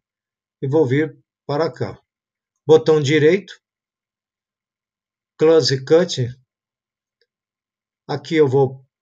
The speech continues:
indico o corte. Para a direita, a seta vai para a direita. Para a esquerda,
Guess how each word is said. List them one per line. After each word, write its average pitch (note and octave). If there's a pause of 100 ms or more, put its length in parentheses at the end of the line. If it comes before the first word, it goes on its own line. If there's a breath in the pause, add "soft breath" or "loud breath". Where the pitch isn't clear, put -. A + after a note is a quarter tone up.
(240)
indico C#3+
o -
corte. A2
Para D3
a C3+
direita, E3
a C#3
seta C#3
vai C3+
para C#3
a C#3+
direita. D3 (220)
Para C#3+
a D3
esquerda, C#3+